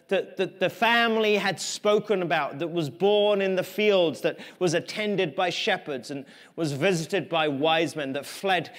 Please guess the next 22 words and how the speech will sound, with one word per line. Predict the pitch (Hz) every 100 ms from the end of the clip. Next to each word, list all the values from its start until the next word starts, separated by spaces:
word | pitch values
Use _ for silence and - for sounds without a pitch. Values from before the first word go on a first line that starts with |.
| -
to | - 202 185
Egypt | 214 202 165 190 -
for | - 151
fear | - 208 190 170
of | 151 127
the |
wrath | 139 156 180 151 - - - -
of | - 151
a | 151
tyrannical | 147 175 160 170 170 160 160 139
king. | - 190 180 151 -
He | - 302
wasn't | 320 330 269 262
even | 277 254 247
sure | - 254 233
that | 220
this | 190 262 185
Jesus | 139 156 143 120 104 - - - _ _ _ _ _ -
was | - 170 139
really | 139 147 160 156 139
the | 123
one. | 110 104